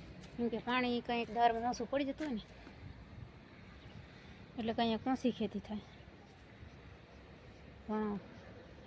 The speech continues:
જેને પાણી હશે ને, ઈ તો બધા ઉનાળામાં એ મગ ને તલ ને બધી વાવણી તો કરતા જ હશે. એટલે જો હવે હે ને ઘઉં ટૂંક સમયમાં પાકવાની તૈયારી છે. હજી ખેતરમાં હે ને તુવર વઢાઈ નથી, હજી કેમ નથી પાડી હોય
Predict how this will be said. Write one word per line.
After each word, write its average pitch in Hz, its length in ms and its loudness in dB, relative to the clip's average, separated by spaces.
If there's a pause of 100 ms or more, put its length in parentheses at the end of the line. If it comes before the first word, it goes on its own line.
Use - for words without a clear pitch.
(120)
જેને 220 240 2
પાણી 262 280 6
હશે 269 200 2
ને, 214 140 6
ઈ 214 100 0
તો 226 40 -2
બધા 226 360 6
ઉનાળામાં 226 520 4
એ - 20 4
મગ 214 360 2
ને 208 140 2
તલ 226 220 4
ને 208 120 0
બધી 208 300 -4
વાવણી 220 360 -2
તો 202 120 -6
કરતા 233 320 2
જ - 80 -6
હશે. 202 160 -10 (1040)
એટલે 214 240 0
જો 233 60 2 (160)
હવે 226 220 4
હે 247 100 4
ને 220 120 0
ઘઉં 220 220 4 (260)
ટૂંક - 240 -6
સમયમાં 220 380 2
પાકવાની 220 460 0
તૈયારી 220 460 0
છે. 220 80 -4 (1300)
હજી 220 260 4
ખેતરમાં 247 360 6
હે 269 60 8
ને 233 160 6
તુવર 226 260 4
વઢાઈ 220 300 8
નથી, 220 180 2
હજી 196 160 -2
કેમ 220 140 4 (800)
નથી 196 220 -2
પાડી 196 300 0
હોય 196 220 -2